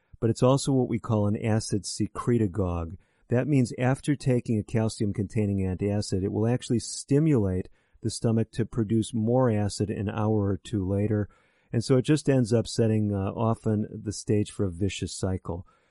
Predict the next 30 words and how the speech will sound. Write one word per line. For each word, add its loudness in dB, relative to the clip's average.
So -2
we 4
recommend 2
not 0
using 0
calcium-containing -4
antacids. 0
Second 2
thing, 4
if 4
you're 8
looking 6
for 0
natural 4
options, -2
things 2
that -2
can 2
help 0
ease 2
inflammation 0
in -4
the -4
gut, -2
the 6
three 4
natural 4
remedies 4
that, -2
uh, 2